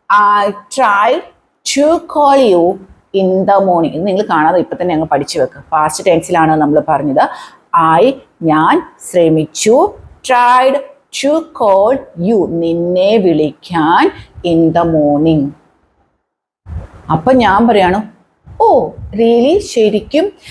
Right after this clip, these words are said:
നിനക്ക് എന്നെ വീണ്ടും വിളിക്കാമായിരുന്നില്ലേ?"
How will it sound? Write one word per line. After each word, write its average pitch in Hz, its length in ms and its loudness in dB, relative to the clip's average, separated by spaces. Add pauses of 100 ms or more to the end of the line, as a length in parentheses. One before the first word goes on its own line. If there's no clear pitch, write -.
(200)
നിനക്ക് 277 360 0
എന്നെ 269 400 2
വീണ്ടും 233 580 2
വിളിക്കാമായിരുന്നില്ലേ?" 220 2750 0